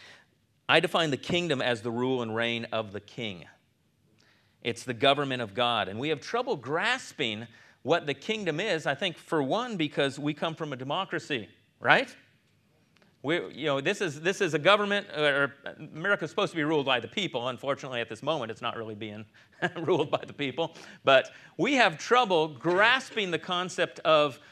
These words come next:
a kingdom because, no, we, we come from a democracy where the kingdom of God is not a democracy. God is a king. You can't vote him out of office.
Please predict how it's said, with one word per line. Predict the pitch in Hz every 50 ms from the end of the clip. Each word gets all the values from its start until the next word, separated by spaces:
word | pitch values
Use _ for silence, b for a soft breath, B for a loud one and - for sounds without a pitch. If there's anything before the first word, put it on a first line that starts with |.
| B B
a | - 135
kingdom | - - - 254 320 381 247 175 160 170
because, | 175 170 170 - 185 180 160 - - - b b b b b b b
no, | - 160 180 180
we, | 156 160 208 247 262 247 -
we | 165 139 147 202 214
come | - 175 151 160 170
from | 151 185 185 202
a | 214
democracy | 185 220 214 214 240 277 302 - 269 240 - - 160 113 90 b b b b b b b b
where | 160 180 185 - - - - _
the | 147 170
kingdom | 170 - - 302 403 403 294 226
of | 175 156
God | 202 220 233 208
is | 170 156
not | 170 196 202 208
a | 202
democracy. | 180 190 180 190 214 220 - 202 165 - 160
God | 151 139 202 226 254 254 226
is | 233 220 165
a | 190
king. | - - - 262 247 226 185
You | 156 180 214
can't | - - 240 226 208 180
vote | 190 202 208 196
him | 202 196
out | 196 196 190
of | 190 170
office. | 175 185 208 202 - 160 117 - - - -